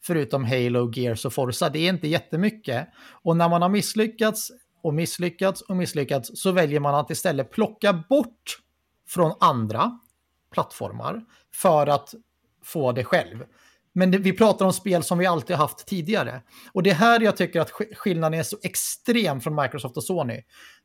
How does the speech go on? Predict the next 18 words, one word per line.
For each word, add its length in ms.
För 260
när 120
Sony 320
köpte 360
Insomniac 560
Games 560
så 60
hade 120
Insomniac 380
Games 340
i 100
stort 400
sett 240
bara 440
gjort 220
spel 240
för 100
PlayStation. 520